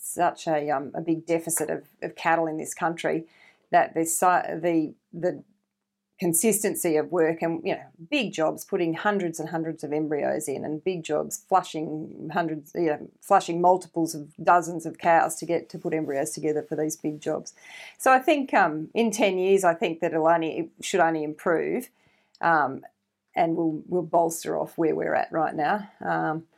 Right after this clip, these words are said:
I think if you look at I V F, uh, from, from in our hands anyhow, we,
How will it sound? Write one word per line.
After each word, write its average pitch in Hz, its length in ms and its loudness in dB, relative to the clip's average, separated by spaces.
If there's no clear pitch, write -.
I - 80 2
think 349 300 2
if 196 100 0
you 170 120 2
look 180 180 -2
at - 200 -6
I 160 200 2
V 160 220 0
F, 165 320 -4
uh, 165 320 -2
from, 160 260 -4
from 175 220 -4
in 170 120 -2
our 160 180 0
hands 160 340 -4
anyhow, 151 500 -2
we, 185 280 -4